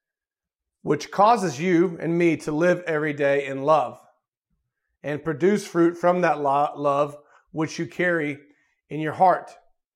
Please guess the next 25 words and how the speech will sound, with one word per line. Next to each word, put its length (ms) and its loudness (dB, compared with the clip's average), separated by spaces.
And 100 -12
so 100 -10
this 200 2
is 100 -6
how, 500 4
this 320 0
definition 560 -2
right 60 0
here, 80 2
this 180 -4
is 140 -8
how 100 4
you 240 0
know 540 0
who 180 0
real 300 4
believers 440 0
are 300 4
versus 380 -4
those 260 -2
who 140 -4
aren't. 260 0
Those 360 2
who 120 2
remain, 680 0